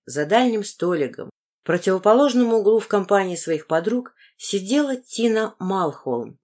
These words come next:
и наблюдала за игрой в бильярд. Её грудь распирала от эмоций, от обиды, гнева и раздражения.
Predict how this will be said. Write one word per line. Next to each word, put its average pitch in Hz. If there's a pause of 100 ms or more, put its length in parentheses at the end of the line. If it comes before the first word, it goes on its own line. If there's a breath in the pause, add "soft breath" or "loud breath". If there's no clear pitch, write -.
и 143
наблюдала 151
за 147
игрой 143
в 135
бильярд. 127 (720)
Её 185
грудь 247
распирала 202
от 196
эмоций, 160
от -
обиды, 147
гнева 156
и 131
раздражения. 135